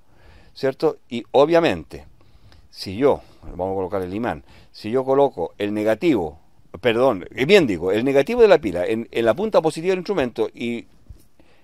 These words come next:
y aplico el negativo al lado positivo, obviamente va a deflectar hacia el otro lado, observen.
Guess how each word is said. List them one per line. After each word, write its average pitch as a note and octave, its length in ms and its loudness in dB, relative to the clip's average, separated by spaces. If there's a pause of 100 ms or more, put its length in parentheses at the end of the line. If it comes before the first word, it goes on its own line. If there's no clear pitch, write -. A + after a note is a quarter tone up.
(500)
y G#2+ 140 0
aplico A2+ 380 2
el F#2+ 60 0
negativo G#2+ 460 0
al G2 80 0
lado B2 160 6
positivo, G3 380 -2
obviamente G3 360 0
va G3 80 6
a - 20 10
deflectar F#3+ 340 0
hacia F#3 140 -4
el G3+ 80 0
otro G#3 140 -8
lado, B2 140 4
observen. E2+ 460 -4